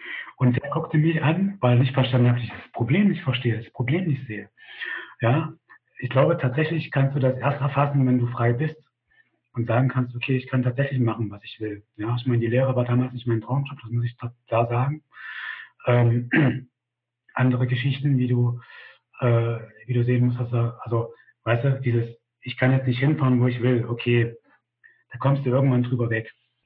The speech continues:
Ja? Wenn du jetzt kein Geld hast, machst du halt auch Urlaub, äh, zu Hause. Das ist, äh, immer so eine Sache. Aber tatsächlich dieses Sagen, ähm, „Ich will jetzt das probieren, ja? Ich will mein Geschäft aufmachen oder,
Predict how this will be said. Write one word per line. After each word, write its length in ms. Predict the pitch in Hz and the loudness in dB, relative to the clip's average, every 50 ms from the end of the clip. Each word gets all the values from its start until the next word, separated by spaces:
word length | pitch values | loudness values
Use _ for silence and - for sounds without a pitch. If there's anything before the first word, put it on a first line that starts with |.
| _ _ - | _ _ -2
Ja? 320 | 117 120 135 143 135 - 120 | 0 2 2 2 0 -2 -4
Wenn 160 | 117 123 123 | -2 -2 -2
du 140 | 120 - - | -2 -4 -6
jetzt 160 | 123 - - | -8 -6 -2
kein 120 | - 123 123 | 0 2 2
Geld 200 | 123 131 139 151 | 4 2 2 2
hast, 180 | 151 147 - - _ - - - 117 | -2 -4 -6 -10 _ -20 -16 -10 -6
machst 220 | 123 135 - - | -6 -6 -4 -2
du 60 | 135 | 0
halt 160 | 131 127 117 | 0 2 2
auch 180 | 120 135 135 - | 0 -2 -4 -4
Urlaub, 380 | 123 120 110 104 104 104 - - _ - - - - - - - - - _ _ - | -2 -2 0 0 -2 -4 -8 -14 _ -20 -18 -18 -16 -16 -16 -18 -18 -20 _ _ 0
äh, 260 | 120 110 107 104 98 98 - - _ _ _ - | 2 2 4 2 2 -2 -6 -12 _ _ _ -2
zu 100 | 131 104 | 0 4
Hause. 380 | 107 107 110 110 107 101 98 98 | 4 4 4 4 0 -2 -4 -6
Das 140 | 110 107 110 | -6 -8 -8
ist, 160 | 120 123 - - _ _ _ - - - - - - _ _ _ - | -10 -14 -14 -16 _ _ _ -20 -20 -20 -20 -20 -20 _ _ _ -2
äh, 180 | 143 143 139 - - - | 0 0 0 -2 -4 0
immer 160 | 131 123 123 | 2 2 4
so 100 | 123 123 | 4 4
eine 120 | 120 120 117 - - - | 4 4 2 0 -2 -2
Sache. 300 | - 127 - 120 - - - - _ _ _ - | 0 0 0 0 -2 -4 -10 -18 _ _ _ -6
Aber 240 | - 117 123 123 123 | 0 0 2 2 2
tatsächlich 460 | 117 110 - - 160 160 185 175 175 | 0 -2 -2 -2 -2 0 0 0 -2
dieses 280 | 151 139 - 139 - - | -2 -2 -2 -2 -2 2
Sagen, 540 | 135 123 131 139 139 156 151 139 - - - - - - - _ _ - | 2 4 4 4 4 4 2 0 -2 -6 -14 -20 -20 -20 -20 _ _ -2
ähm, 500 | - 131 127 123 120 120 120 120 - - _ _ _ _ - | 2 4 4 6 6 4 4 2 0 -4 _ _ _ _ -2
„Ich 400 | - 156 160 - - - - - | 0 0 0 0 -4 -10 -6 -2
will 120 | 131 123 | 0 2
jetzt 240 | 123 120 120 - - | 2 0 0 0 -2
das 200 | 120 120 120 - | -2 -2 -2 -4
probieren, 500 | - 120 101 107 107 107 101 101 98 - - | -6 -6 -2 0 0 0 0 -2 -4 -4 -2
ja? 320 | 113 127 151 165 165 143 - | 0 0 0 0 -2 -4 -8
Ich 160 | - - - | -10 -6 -2
will 120 | 139 135 131 | 0 2 2
mein 180 | 123 110 107 104 | 2 2 0 -2
Geschäft 320 | - - 170 175 180 175 | -4 -2 -2 -2 -2 -2
aufmachen 640 | 143 139 143 143 143 143 139 143 143 135 131 127 113 | -4 -2 0 2 2 2 2 2 2 2 2 0 -2
oder, 300 | 113 113 117 117 113 - | -2 0 0 0 -2 -2